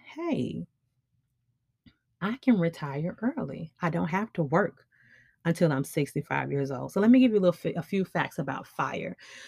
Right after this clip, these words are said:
Um, again, financial independence, retire early. And what it is, is based on this concept, um,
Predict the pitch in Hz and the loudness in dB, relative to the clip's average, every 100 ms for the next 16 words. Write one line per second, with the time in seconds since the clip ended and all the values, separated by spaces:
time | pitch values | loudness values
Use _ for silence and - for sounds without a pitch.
0 | - - 175 151 156 156 156 147 - 151 | -10 2 4 6 4 4 2 2 0 2
1 | 160 170 214 180 170 - 170 156 - 151 | 2 2 2 2 2 2 2 2 0 -6
2 | - 143 156 180 151 139 143 156 - - | -4 -2 0 0 -2 -2 -2 -6 -8 -18
3 | - - 208 214 240 226 190 175 180 165 | -20 -2 4 8 8 6 4 4 2 2
4 | 180 247 247 202 180 170 - 190 180 - | 4 4 4 2 2 0 0 0 0 2
5 | 156 147 - 165 143 147 143 156 147 | 0 0 -4 -4 -2 0 0 0 -2